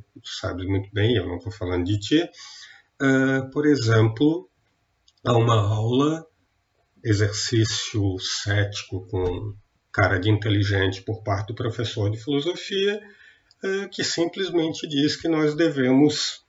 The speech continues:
é, duvidar das regularidades, hum, da regularidade do, do futuro, et cetera e tal, porque nós não temos base para isso, sei lá que tipo de frase de efeito,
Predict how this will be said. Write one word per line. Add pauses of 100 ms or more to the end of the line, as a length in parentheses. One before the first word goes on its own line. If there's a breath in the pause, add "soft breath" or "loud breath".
(100)
é,
duvidar
das
regularidades,
hum,
da (840)
regularidade
do,
do
futuro,
et
cetera
e
tal, (460 loud breath)
porque
nós
não
temos
base
para
isso,
sei
lá
que
tipo
de
frase
de
efeito,